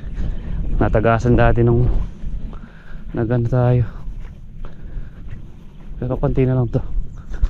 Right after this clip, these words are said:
Nakapaghulip na rin tayo dito. Paghulip. Ganyan lang yung panghulip dyan, oh. Kukuha ka lang ganyan. Tapos, lalagay dito sa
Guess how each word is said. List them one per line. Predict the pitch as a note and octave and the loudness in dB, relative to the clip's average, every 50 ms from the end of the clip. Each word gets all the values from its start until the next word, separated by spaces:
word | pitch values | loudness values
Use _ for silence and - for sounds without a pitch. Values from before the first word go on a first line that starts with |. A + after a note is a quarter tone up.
| - - - - - - - - - - - - - - - - - - - - - - - - - - - - - - - - - | 0 -4 -8 -6 -6 -6 -6 -8 -10 -12 -12 -10 -8 -6 -4 -4 -4 -4 -6 -8 -8 -10 -10 -10 -8 -6 -4 -2 0 0 -2 -2 -4
Nakapaghulip | - B2 B2 B2 - B2+ B2 B2 B2+ C3 B2+ B2 B2 | 0 2 2 4 4 4 4 4 4 4 4 4 4
na | C3 B2+ B2 | 2 2 2
rin | B2 | 2
tayo | B2+ B2+ B2 A#2+ | 2 2 2 4
dito. | B2 B2 - - G#2+ - - - - - - - - - - - - - - - - - - - - - - - - - - - - - - - - - - - - - - - - - - - - - - - - - - - - - - - - - - - - - | 2 2 2 2 2 0 0 -2 -4 -6 -2 2 2 2 4 2 0 -2 -6 -10 -8 -2 2 2 4 4 4 2 2 -2 -14 -6 -2 -2 -2 -2 -2 -6 -12 -12 -10 -8 -8 -2 0 0 2 2 0 0 -4 -8 -6 -2 2 4 4 4 4 0 -4 -8 -10 -8 -2 0
Paghulip. | - B2 A2 G2 G#2+ A#2+ B2+ B2 B2 B2 D#3 D#3 - - - - - - - - - - - - - - - - - - - - - - - - - - - - - - - - | 2 4 4 4 6 6 6 6 6 6 6 6 4 2 -4 -8 -10 -12 -12 -14 -16 -18 -18 -18 -18 -16 -16 -16 -18 -18 -20 -20 -18 -16 -10 -8 -8 -8 -8 -8 -10 -12 -14 -8
Ganyan | C3+ C3+ D3+ D#3+ D#3 | 0 4 6 6 6
lang | D#3+ D#3+ E3 | 6 4 2
yung | D#3 - | 2 0
panghulip | D3+ D#3 D#3 E3 E3 E3 E3+ D#3+ | 0 0 0 0 0 0 -2 -2
dyan, | - D#3+ D3+ | 0 0 0
oh. | D3+ - - - - - - - - - - - - - - - - - - | 0 -2 -4 -8 -12 -14 -14 -14 -14 -14 -14 -12 -12 -12 -12 -12 -12 -10 -6
Kukuha | - C3 A#2+ B2 A#2+ A#2+ B2+ | -4 -2 0 0 2 4 4
ka | C3 | 6
lang | C3+ C3 C3+ C#3+ | 6 6 6 6
ganyan. | E3+ E3 D3 A#2+ G#2+ F#2+ - - | 6 6 6 4 2 0 -4 0
Tapos, | - B2 C3+ C3+ C#3 D3 - - - - - - - - - - - - - - - - - - | 2 4 4 6 6 4 4 4 0 -8 -12 -14 -16 -16 -14 -12 -12 -12 -12 -12 -14 -10 -2 0
lalagay | A2+ A2+ A#2+ B2 C3+ D3+ D#3 C#3 | 2 4 4 6 6 6 6 6
dito | D3+ D#3 - F3 | 4 2 2 0
sa | E3+ - F#3+ G#3+ A3+ A3+ G3+ | 2 4 6 6 6 6 4